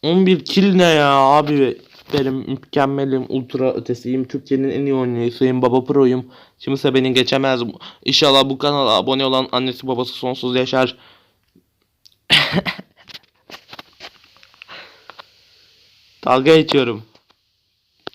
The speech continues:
Güzel video oldu bence arkadaşlar.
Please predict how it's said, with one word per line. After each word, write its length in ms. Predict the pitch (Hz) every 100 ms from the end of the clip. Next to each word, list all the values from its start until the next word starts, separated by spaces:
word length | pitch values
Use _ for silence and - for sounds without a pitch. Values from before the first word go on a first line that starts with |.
| _ _ _ -
Güzel 380 | 135 143 190 190
video 200 | 190 190
oldu 200 | 175 156
bence 300 | 151 143 143
arkadaşlar. 800 | 135 151 139 131 151 160 -